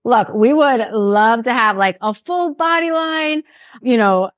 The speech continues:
every single shade, this, that, you know, all these different things. But at the end of the day, like, we won't bring a product to the market if it's not safe and perform. We can make products that are safe and don't perform, but guess what? We're not bringing it to the market. And we can make more products, we can compromise on our ingredients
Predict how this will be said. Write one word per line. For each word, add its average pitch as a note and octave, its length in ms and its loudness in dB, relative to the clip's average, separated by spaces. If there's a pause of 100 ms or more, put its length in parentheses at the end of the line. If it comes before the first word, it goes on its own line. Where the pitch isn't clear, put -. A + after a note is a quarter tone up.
every D#4+ 300 0
single D#4 260 0
shade, D4+ 500 2
this, D4+ 280 0
that, C4+ 440 0
you C4+ 80 -2
know, A3+ 140 -2
all A#3+ 180 2
these C4 140 -4
different B3+ 180 -6
things. A#3 180 -4
But A3 120 -4
at G#3 80 -4
the A3 100 0
end B3+ 160 0
of A3 60 2
the F#3+ 40 -4
day, A#3 260 2
like, F#3+ 260 0 (1000)
we A#3 180 4
won't C4+ 260 2
bring A3 360 0
a G3+ 80 -4
product G#3 360 -2
to - 60 -20
the G#3+ 120 -4
market G3+ 400 0
if G3 100 -2
it's F3+ 140 -6
not F#3 240 0
safe A3+ 420 0
and G3+ 180 -2
perform. E3+ 680 -6
We A#3 140 2
can D#4+ 120 0
make D4 160 2
products B3+ 260 0
that G#3+ 100 0
are G#3 80 2
safe B3+ 400 0 (200)
and G3+ 100 -6
don't G3+ 120 0
perform, G#3 500 0
but F3+ 100 -10
guess G3+ 180 -4
what? F#3+ 160 0
We're F#3+ 100 0
not F#3 140 0
bringing F#3 180 -4
it E3 40 -6
to E3+ 60 -8
the E3 60 -10
market. D#3+ 380 -6 (440)
And G#3 100 0
we A#3 100 4
can A#3+ 80 2
make A#3 100 2
more A3 180 2 (120)
products, G#3+ 340 0
we A3 80 -2
can G#3+ 100 -4
compromise A3 400 0
on G3+ 60 0
our F#3+ 120 0
ingredients C#4 720 0